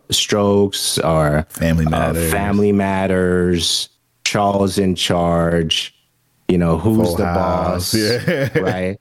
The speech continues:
Speaker 2: Yeah.
Speaker 1: You go down the list of all
Speaker 2: Fresh
Speaker 1: the different
Speaker 2: Prince.
Speaker 1: shows,
Speaker 2: Oh.
Speaker 1: and then you go to, like, the soap operas. You go to Guiding Light, The Young and the Restless, right? All My Children,
Speaker 2: All
Speaker 1: all
Speaker 2: My
Speaker 1: the General
Speaker 2: Children.
Speaker 1: Hospital,
Speaker 2: General
Speaker 1: right?
Speaker 2: Hospital.
Speaker 1: Right?
Speaker 2: <laughs>
Speaker 1: Right?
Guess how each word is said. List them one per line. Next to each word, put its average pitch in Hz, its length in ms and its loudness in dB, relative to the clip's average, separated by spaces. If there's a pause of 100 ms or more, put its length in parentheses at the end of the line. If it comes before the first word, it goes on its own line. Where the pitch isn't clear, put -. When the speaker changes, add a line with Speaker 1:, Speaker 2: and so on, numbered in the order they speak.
(100)
Speaker 2:
Yeah. 95 180 -2
Speaker 1:
You 120 60 0
go 127 140 2
down 127 240 0
the 117 80 2
list 117 280 0
of 104 140 0
all 98 60 2
Speaker 2:
Fresh 113 180 0
Speaker 1:
the 113 80 -4
different 113 240 -2
Speaker 2:
Prince. 104 120 -4
Speaker 1:
shows, 117 440 -2
Speaker 2:
Oh. - 20 2
Speaker 1:
and 98 100 2
then 143 180 2
you 139 80 0
go 117 120 2
to, 110 140 -4
like, 101 160 0
the 90 100 0
soap 139 360 0
operas. 90 420 0
You 107 80 2
go 107 140 2
to 98 120 -4
Guiding 98 520 0
Light, 90 420 0 (580)
The 85 80 2
Young 95 240 2
and 95 80 2
the 92 100 2
Restless, 90 720 0
right? 87 220 0
All 95 200 0
My 92 200 2
Children, 92 720 0
Speaker 2:
All 92 200 2
Speaker 1:
all 107 80 2
Speaker 2:
My 110 120 0
Speaker 1:
the 104 80 -4
General 107 360 -2
Speaker 2:
Children. 95 140 0
Speaker 1:
Hospital, 95 800 0
Speaker 2:
General 135 540 0
Speaker 1:
right? 117 80 0
Speaker 2:
Hospital. 127 1000 -2
Speaker 1:
Right? 104 140 4 (260)
Speaker 2:
<laughs> - 160 -8 (260)
Speaker 1:
Right? 147 240 -2